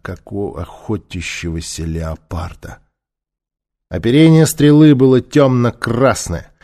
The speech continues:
желтое и зеленое. Наконечник тоже гиксовский, из острого, как бритва, кремния, изготовленный так, чтобы пробивать бронзовые шлемы и панцири врагов.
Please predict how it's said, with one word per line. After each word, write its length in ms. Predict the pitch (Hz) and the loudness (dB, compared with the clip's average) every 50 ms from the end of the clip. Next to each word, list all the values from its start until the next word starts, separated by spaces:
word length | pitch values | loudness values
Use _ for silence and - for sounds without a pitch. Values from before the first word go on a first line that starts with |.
| - - _ | -20 -18 _
желтое 880 | - 90 85 87 104 131 127 117 113 104 - 139 143 156 156 139 - _ _ _ | -10 -8 -6 -2 0 2 2 2 0 0 0 0 0 0 0 -4 -8 _ _ _
и 140 | 120 127 123 | -2 -2 0
зеленое. 560 | 104 107 117 104 95 90 80 78 71 65 - - _ - - - - | 0 0 0 0 0 0 -2 -2 -4 -8 -12 -18 _ -20 -20 -12 -6
Наконечник 640 | - 117 120 - 135 135 143 139 117 - 139 131 - | -4 -4 -2 0 0 2 2 2 0 0 -2 -4 -4
тоже 560 | - - - 143 127 101 90 87 78 - 92 - _ _ _ _ _ 90 | -4 -2 0 2 2 2 0 -2 -6 -8 -12 -20 _ _ _ _ _ -16
гиксовский, 1300 | 87 87 92 98 120 123 - - - - - - - 85 82 - - - - - - 85 80 - _ _ _ _ _ _ _ _ _ - | -16 -14 -10 -6 -6 -6 -6 -6 -10 -12 -10 -10 -10 -10 -10 -12 -12 -14 -14 -12 -12 -12 -12 -14 _ _ _ _ _ _ _ _ _ -8
из 300 | 95 90 80 87 101 135 | -8 -6 -6 -2 2 2
острого, 480 | 131 117 - - - - 95 92 92 | 2 2 0 -6 -6 -4 -4 -4 -4
как 260 | - - 95 85 80 | -6 -8 -10 -8 -8
бритва, 440 | 80 80 107 113 107 - - 98 98 | -6 -4 -4 -4 -4 -4 -6 -8 -8
кремния, 640 | - _ - - 110 131 135 120 104 98 95 95 95 | -8 _ -8 -4 0 0 2 2 0 -2 -2 -4 -4
изготовленный 600 | 92 92 107 104 - 135 120 113 117 117 120 120 | -4 -4 -4 -2 0 0 0 0 0 0 0 0
так, 240 | 113 - 135 123 - | 0 0 0 0 -2
чтобы 300 | - - 117 113 117 - | -2 -4 -2 -2 -2 -4
пробивать 920 | - _ - - 98 98 104 117 123 120 123 135 135 143 143 135 127 95 | -6 _ -12 -8 -6 -4 -2 -2 -2 2 4 4 6 6 6 4 2 0
бронзовые 720 | 85 80 98 98 110 139 143 131 120 104 113 120 123 123 117 | -4 -6 -6 -2 0 0 2 0 0 -2 -2 0 0 0 0
шлемы 500 | - - - 110 127 123 113 113 117 113 | -2 -2 -4 -4 -2 -2 -2 -2 -2 -4
и 40 | |
панцири 600 | - - _ - 123 113 104 95 - - 101 98 95 | -4 -6 _ -4 -2 -2 -2 -4 -4 -4 -4 -4 -4
врагов. 680 | 85 80 80 92 107 110 104 104 87 80 - - - | -6 -6 -6 -4 -4 -4 -2 -4 -4 -6 -8 -16 -20